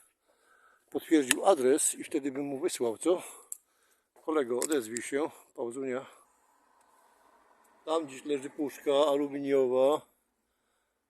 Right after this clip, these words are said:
Tutaj leżą puszki aluminiowe. I tutaj jest jedna puszka aluminiowa.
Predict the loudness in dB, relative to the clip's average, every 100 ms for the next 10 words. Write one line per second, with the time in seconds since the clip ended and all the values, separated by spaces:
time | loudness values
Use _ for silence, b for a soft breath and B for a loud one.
0 | _ _ _ _ _ _ -10 -6 -4 -4
1 | -4 -8 -8 -10 -10 -12 -12 -18 -16 -16
2 | -18 -20 -12 -8 -8 -6 -6 -6 -10 _
3 | _ _ _ _ _ _ _ _ _ _
4 | _ _ _ -16 -6 -6 -4 -4 -4 -8
5 | -10 -12 -12 -14 -16 -16 -20 -20 -20 -20
6 | -16 -16 -12 -12